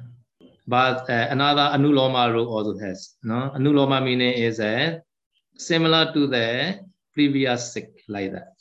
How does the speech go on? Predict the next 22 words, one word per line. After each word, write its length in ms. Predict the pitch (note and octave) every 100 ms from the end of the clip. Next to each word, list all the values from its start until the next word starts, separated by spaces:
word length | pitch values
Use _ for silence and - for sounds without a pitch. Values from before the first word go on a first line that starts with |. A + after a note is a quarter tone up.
| -
no? 220 | A#2+ C3
So 340 | B2+ B2 A#2
the, 200 | A#2 B2+ A#2+
what 180 | C#3 D3
are 180 | C3 G#2+
they 140 | G#2+
are? 200 | G#2 A2+
Number 260 | B2 A#2+ A#2+
one, 260 | A#2 A#2
docula, 580 | A#2+ D3 C3 A2+ G#2+ G#2 _ _ _ _ _ -
no? 320 | A#2+ C3 C#3
Very 320 | B2 C3 C3+
fine 500 | C3 - B2 B2 -
cloth, 360 | - G#2 - - _ _ _ -
no? 380 | A2 G#2 A#2 B2+ C3+ - -
Number 320 | A#2 B2 B2
two 400 | B2+ B2 B2 B2 B2
is 220 | A2 G#2+
a 400 | G#2 A2 D#3 E3+ - _ _ _ _ _ _ _ _ _ _ _ -
Patonapata, 1160 | D3 D3 - B2+ A#2+ A2+ A2+ A#2 G#2 G#2+ F#2+ - _ _ -
woven 400 | B2 B2 A#2+ A#2+
silk. 440 | A#2 - G#2+ G2